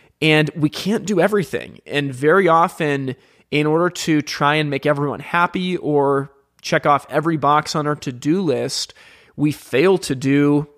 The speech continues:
the things that are actually the most important or the most impactful. So for years, Stan has been in my life, and we meet regularly,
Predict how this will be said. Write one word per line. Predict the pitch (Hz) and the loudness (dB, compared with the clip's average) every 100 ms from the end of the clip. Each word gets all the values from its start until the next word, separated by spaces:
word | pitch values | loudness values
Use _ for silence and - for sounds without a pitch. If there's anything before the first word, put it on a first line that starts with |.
| _ 139 | _ -4
the | 139 | -4
things | - 147 156 131 | -2 -2 -2 -2
that | 131 | 0
are | |
actually | 131 143 - 143 | 0 0 -2 -4
the | |
most | 131 143 - | -2 -2 -4
important | 127 - 165 208 156 131 101 | -8 -4 0 0 0 -6 -4
or | 143 | -2
the | |
most | 139 139 143 - - | 0 0 0 -4 -10
impactful. | 127 147 131 131 - - - - | -10 -2 -2 -2 -6 -10 -10 -12
So | - 151 139 - - - - | 2 2 2 -4 -18 -20 -20
for | _ 165 | _ -2
years, | 131 160 220 185 139 - | 0 2 4 4 2 -6
Stan | - - 165 165 | -8 -4 -2 -2
has | 151 | -4
been | 139 151 | -4 -2
in | |
my | 139 | -2
life, | 135 139 139 135 | 0 0 0 -2
and | 135 | -4
we | 143 151 | -2 0
meet | 147 - | -2 -2
regularly, | 131 135 151 147 131 123 120 | -4 -2 0 0 -2 -4 -6